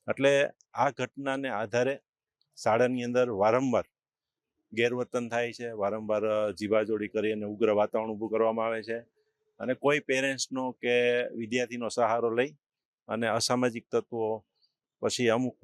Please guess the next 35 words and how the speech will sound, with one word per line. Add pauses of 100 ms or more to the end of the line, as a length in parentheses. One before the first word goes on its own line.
લોકો (300)
શાળામાં
આવી
અને
ધમાલ
કરે
છે. (840)
અ, (480)
ખરેખર
કાયદાકીય
રીતે (340)
આ
બધી
પ્રક્રિયા
થવી
જોઈએ, (500)
જે
કાયદાકીય
રીતે
થતી
નથી (600)
અને
એક
ટોળું
ભેગું
થઈ
અને (400)
જ્યારે
ગમે
ત્યારે (260)
શાળાને
બાનમાં
લેવામાં
આવે
છે.